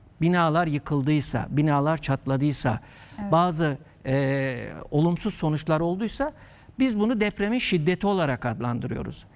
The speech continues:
Speaker 1: Yani buradaki şiddet de orta büyüklükte bir
Speaker 2: Orta
Speaker 1: şiddet,
Speaker 2: şiddetli.
Speaker 1: e, oluyor. Fakat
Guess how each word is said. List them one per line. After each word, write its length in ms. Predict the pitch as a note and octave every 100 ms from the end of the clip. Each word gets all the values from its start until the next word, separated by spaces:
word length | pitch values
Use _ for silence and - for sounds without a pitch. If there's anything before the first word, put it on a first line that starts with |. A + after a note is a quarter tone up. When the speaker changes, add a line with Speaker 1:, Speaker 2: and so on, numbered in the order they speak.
| - -
Speaker 1:
Yani 240 | G3+ G#3
buradaki 340 | A#3+ G#3 -
şiddet 520 | F#3 G3 F3+ A3+ G#3+ G3+
de 200 | B3+ E4+ - - - - - _ -
orta 400 | F3+ - A#3+ F#3
büyüklükte 760 | D3 - B2+ - - A3+ D#4+ - - - -
bir 60 | G3+
Speaker 2:
Orta 220 | G3+ G#3+
Speaker 1:
şiddet, 20 | E3 E3 G3 -
Speaker 2:
şiddetli. 80 | -
Speaker 1:
e, 160 | C#3+ -
oluyor. 460 | C#3+ C#3+ B2 G#2 - - -
Fakat 280 | A3 A#3+